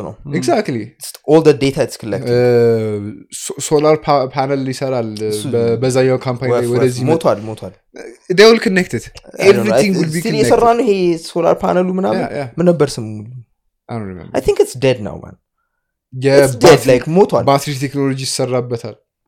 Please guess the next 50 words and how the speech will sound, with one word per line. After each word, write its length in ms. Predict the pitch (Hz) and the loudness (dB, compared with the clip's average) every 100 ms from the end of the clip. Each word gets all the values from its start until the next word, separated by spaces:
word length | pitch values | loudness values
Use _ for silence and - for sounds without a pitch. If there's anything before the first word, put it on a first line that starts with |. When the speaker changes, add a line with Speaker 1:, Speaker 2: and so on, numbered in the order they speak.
| _ - | _ -20
Speaker 1:
እሱ 100 | - | -20
ቴስላ 240 | - - 143 | -12 0 4
Speaker 2:
ያ፣ 80 | 127 | 4
Speaker 1:
ላይ 160 | 123 | 4
ማለት 140 | 156 156 | 0 -2
Speaker 3:
ቴስላ 180 | 156 | 4
Speaker 2:
by 100 | 151 | 6
the 60 | 156 | 8
Speaker 3:
ላይ 80 | 175 | 8
Speaker 2:
way 60 | |
Speaker 3:
ማለት 140 | 196 170 | 8 6
Speaker 2:
እንትን 160 | 160 | 4
Speaker 3:
ነው። 60 | 175 | 4
Speaker 2:
ውስጥ 140 | 165 127 | 2 0
እንደዛ 200 | 131 131 | 0 4
Speaker 1:
አሁን 120 | 208 | 6
Speaker 2:
የሚሰራ 180 | 254 - | 6 6
Speaker 1:
I 60 | |
think 120 | 127 127 | 6 4
Speaker 2:
መኪና 200 | - - | 2 4
አለ 80 | |
Speaker 1:
የሚሰራው 260 | 180 180 262 | 4 4 6
Speaker 2:
ቻይና 80 | 240 | 6
ውስጥ። 120 | 196 | 8
Speaker 1:
ኒውራሊንክ 420 | 196 214 247 247 - _ - | 8 6 4 -2 -12 _ -18
ስፔስ፣ 340 | - 170 175 - | -6 -4 -4 -4
እ፣ 100 | 151 131 113 90 69 - | -2 2 2 0 -4 -8
Speaker 3:
SpaceX? 380 | - 113 127 127 - | -8 -8 -6 -8 -10
Speaker 1:
SpaceX 360 | - 143 - 175 - | 0 2 2 0 -2
እና 160 | 226 240 170 107 | 0 2 2 -2
ቴስላ 200 | - 131 | -6 -6
Speaker 3:
ቴስላ። 180 | 117 120 | -4 -2
Speaker 1:
ነው። 140 | 127 - _ _ - _ _ 156 | -4 -10 _ _ -18 _ _ -4
ሌሎቹ 240 | 190 233 | -4 -2
አይ 120 | 269 | -2
ቲንክ 180 | 220 165 170 | -2 -6 -2
ሶላር፣ 360 | - 180 185 180 170 160 | 4 8 6 4 -4 -8
ሶላር 320 | - 165 170 175 | -6 -2 -2 -2
ምን 120 | 175 | -4
ነበረ? 240 | 185 196 - | -6 -8 -10
ሶላር 320 | - - - 180 | -12 -8 -6 -6
ኤክስ 180 | - - | -8 -16
ምናምን። 260 | - 156 123 | -12 -12 -10
Speaker 3:
So-, 160 | 120 117 | -12 -10
something 360 | 131 120 101 | -10 -10 -14
like 180 | - - | -20 -20
that። 140 | - _ _ _ | -20 _ _ _
ከዛ 160 | 131 131 | -4 0
ደግሞ 200 | 147 147 151 | 0 -2 -6
የ-፣ 180 | 135 117 | -6 -4